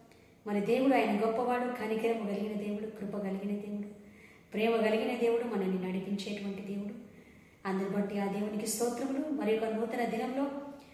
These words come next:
మరలా దేవుని యొక్క వాగ్దానపు మాటలు వినడానికి దేవుడు కృప చూపినందుకు ఆయనకు మహిమ కలుగునుగాక. మరి ఈరోజు దేవుని యొక్క గ్రంథంలో నుండి దేవుని యొక్క వాగ్దానపు మాటలు యెషయా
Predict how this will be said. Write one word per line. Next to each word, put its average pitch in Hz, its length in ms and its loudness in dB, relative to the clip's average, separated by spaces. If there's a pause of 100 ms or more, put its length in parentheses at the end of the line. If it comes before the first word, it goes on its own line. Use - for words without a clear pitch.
(360)
మరలా 294 360 8
దేవుని 277 220 10
యొక్క 262 200 10
వాగ్దానపు 247 480 4
మాటలు 220 320 0
వినడానికి 220 480 -2
దేవుడు 208 320 0
కృప - 220 -8
చూపినందుకు 208 680 -4
ఆయనకు 190 280 -2
మహిమ 190 520 -4
కలుగునుగాక. 202 680 -8 (720)
మరి 196 220 2
ఈరోజు 269 360 8
దేవుని 220 300 2
యొక్క 208 240 -2
గ్రంథంలో 220 540 -2
నుండి 269 320 -2 (400)
దేవుని 202 200 2
యొక్క 196 120 0
వాగ్దానపు 220 600 0
మాటలు 233 380 0
యెషయా 220 300 2